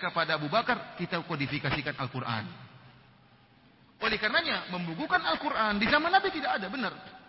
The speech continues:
Ini dianggap oleh bid'ah, dianggap sebagai bid'ah hasanah oleh sebagian ulama. Menurut kita itu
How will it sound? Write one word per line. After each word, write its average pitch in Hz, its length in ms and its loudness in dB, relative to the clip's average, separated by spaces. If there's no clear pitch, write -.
Ini 330 240 2
dianggap 285 400 4
oleh 240 160 4
bid'ah, 196 480 0
dianggap 220 400 2
sebagai 180 240 0
bid'ah 160 240 -2
hasanah 139 460 4
oleh 180 160 4
sebagian 143 400 0
ulama. 117 400 0
Menurut 185 320 6
kita 277 260 4
itu 285 140 2